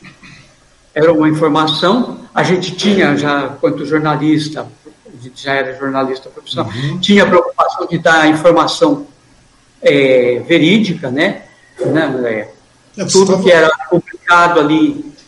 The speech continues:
Speaker 1: tinha respaldo, não era nada inventado, tinha,
Speaker 2: Uhum.
Speaker 1: tinha o porquê.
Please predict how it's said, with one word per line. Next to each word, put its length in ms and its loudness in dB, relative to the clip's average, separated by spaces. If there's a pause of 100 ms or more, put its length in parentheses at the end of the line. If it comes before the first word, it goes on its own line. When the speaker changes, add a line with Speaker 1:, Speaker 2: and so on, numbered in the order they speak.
(140)
Speaker 1:
tinha 320 4
respaldo, 600 0
não 140 -4
era 200 -2
nada 240 -2
inventado, 760 -2
tinha, 560 -4
Speaker 2:
Uhum. 240 -12 (100)
Speaker 1:
tinha 280 -16
o 40 -14
porquê. 1000 0